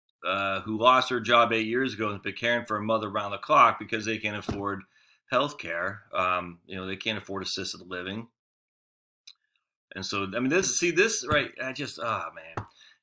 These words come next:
has said, uh, said she has been told deferring property tax payments is not an option. No, no, 'cause the government wants their money. Doggone, they're gonna get it. Can you imagine being the sheriff of that county and going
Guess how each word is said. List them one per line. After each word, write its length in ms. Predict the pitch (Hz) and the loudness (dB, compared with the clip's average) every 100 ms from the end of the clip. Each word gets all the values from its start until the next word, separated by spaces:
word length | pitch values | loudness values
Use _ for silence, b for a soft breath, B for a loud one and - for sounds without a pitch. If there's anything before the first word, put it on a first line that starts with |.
| - | 0
has 160 | 110 | 2
said, 380 | - 127 117 101 | 4 6 4 2
uh, 460 | 107 110 107 104 98 - - - - | 2 4 4 4 0 -8 -20 -20 -14
said 300 | - 123 117 | -4 -2 0
she 120 | 135 | 2
has 100 | 127 | 0
been 140 | 110 113 | 0 -4
told 200 | 120 107 | -2 -2
deferring 380 | 107 135 131 - | -2 0 0 2
property 400 | 127 123 123 107 | 4 4 2 0
tax 300 | 117 107 - | 2 2 -2
payments 360 | 117 110 104 | -6 -6 -6
is 100 | 95 | -6
not 140 | 110 101 | -4 -2
an 60 | |
option. 360 | 98 101 - 87 | -2 -4 -6 -6
No, 220 | 104 113 - | -4 -4 -8
no, 200 | 92 104 | -10 -8
'cause 160 | 95 92 | -8 -12
the 60 | 90 | -4
government 320 | 104 110 101 | -2 -2 -2
wants 220 | 101 98 | -4 -4
their 120 | 98 | -6
money. 320 | 98 95 87 85 _ _ - | -4 -4 -6 -10 _ _ -10
Doggone, 480 | 90 101 107 110 110 | -4 -4 -2 -2 -2
they're 160 | 104 113 | -4 -4
gonna 180 | 117 | -6
get 180 | 113 92 | -8 -10
it. 180 | 80 - _ _ _ _ _ _ _ _ _ _ _ _ - | -14 -20 _ _ _ _ _ _ _ _ _ _ _ _ -8
Can 180 | - 302 | -2 0
you 40 | |
imagine 720 | 190 113 104 104 101 101 90 - | 0 0 0 0 -2 -6 -10 -8
being 200 | 104 95 | -8 -6
the 60 | |
sheriff 540 | - - 92 90 87 85 | -4 -4 -2 -4 -6 -8
of 120 | 85 | -6
that 200 | 87 - | -6 -8
county 580 | 87 85 90 87 _ _ _ _ _ - | -12 -10 -12 -18 _ _ _ _ _ -14
and 160 | 95 92 | -10 -4
going 400 | 110 110 104 | -2 -2 -4